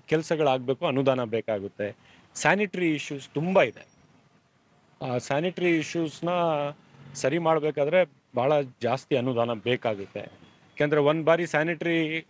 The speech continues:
ಕೆಲ್ಸ ಮಾಡಿದ್ರೆ ರೋಡ್ ಅಗಿಬೇಕಾಗುತ್ತೆ, ಮತ್ತೆ ಹೊಸ ರೋಡ್ ಹಾಕ್ಬೇಕು. So ಈ ಥರ ಇರುವಾಗ, ಆ, ಅನುದಾನ ಬರೀ ಸ್ಯಾನಿಟರಿಗಲ್ಲ, ರೋಡ್ ಕೆಲ್ಸಕ್ಕೂ ಬೇಕಾಗುತ್ತೆ. ಮತ್ತೆ, ಆ, ಒಬ್-, ಜನ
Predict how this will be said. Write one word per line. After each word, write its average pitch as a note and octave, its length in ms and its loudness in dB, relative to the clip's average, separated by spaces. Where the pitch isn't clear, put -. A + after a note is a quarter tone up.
ಕೆಲ್ಸ D3+ 280 -2
ಮಾಡಿದ್ರೆ C#3+ 720 2
ರೋಡ್ D#3+ 260 6
ಅಗಿಬೇಕಾಗುತ್ತೆ, C3+ 720 0
ಮತ್ತೆ D3+ 220 2
ಹೊಸ E3 200 4
ರೋಡ್ E3+ 280 4
ಹಾಕ್ಬೇಕು. A#2 500 -6
So F#3 420 2
ಈ E3+ 100 0
ಥರ G3 180 2
ಇರುವಾಗ, F3 460 6
ಆ, - 960 -14
ಅನುದಾನ E3 420 2
ಬರೀ D#3+ 260 0
ಸ್ಯಾನಿಟರಿಗಲ್ಲ, D3+ 680 0
ರೋಡ್ D#3 300 4
ಕೆಲ್ಸಕ್ಕೂ D3+ 440 -4
ಬೇಕಾಗುತ್ತೆ. G#2+ 680 -8
ಮತ್ತೆ, F#3 300 0
ಆ, E3+ 760 -4
ಒಬ್-, - 340 -10
ಜನ C#3 180 4